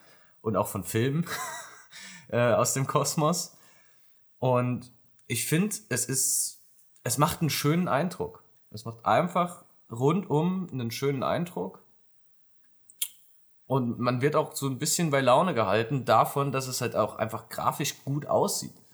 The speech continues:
Es sieht halt wirklich, es ist sehr an die Filme gehalten. Man, man sieht das, was man so optisch kennt aus Mittelerde.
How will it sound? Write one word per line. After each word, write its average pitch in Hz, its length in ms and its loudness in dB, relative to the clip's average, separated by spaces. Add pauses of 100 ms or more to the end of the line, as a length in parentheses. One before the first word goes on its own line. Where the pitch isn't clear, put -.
(420)
Es - 160 -4
sieht 175 220 0
halt 139 200 -2
wirklich, 147 480 -6 (100)
es 117 180 -2
ist 113 160 0
sehr 151 220 4
an 160 100 2
die 120 80 0
Filme 135 340 -2
gehalten. 160 580 0
Man, 123 360 0
man 110 220 0
sieht 151 260 -2
das, 143 280 2
was 131 180 -2
man 120 180 0
so 110 240 2
optisch - 440 -2
kennt 156 360 -2
aus 156 220 0
Mittelerde. 165 720 0